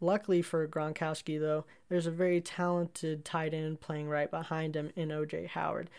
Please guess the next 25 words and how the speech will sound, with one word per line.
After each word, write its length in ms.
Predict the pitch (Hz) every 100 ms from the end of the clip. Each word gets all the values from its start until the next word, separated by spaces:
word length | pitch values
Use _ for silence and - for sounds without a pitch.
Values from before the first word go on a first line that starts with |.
| -
So 160 | - 175
it's 160 | 175
not 220 | 208 214 214
like 220 | 175 170
Gronkowski 600 | 160 160 - 165 - 160
is 120 | 156
gonna 180 | - 165
have 260 | 170 165 -
to 80 | 156
completely 580 | - 156 - 175 170 160
shoulder 640 | - - 160 165 165 160
the 160 | 156
offensive 640 | 156 170 160 160 160 151 147
load 340 | 156 156 151 - - - -
in 80 | 160
the 80 | 151
passing 500 | - 156 156 151 151
game 200 | 151 151
like 180 | 151
he 120 | - 160
did 360 | 156 151 151
typically 500 | - 190 190 - 156
in 80 | 147
New 140 | 151
England. 420 | 147 156 151 -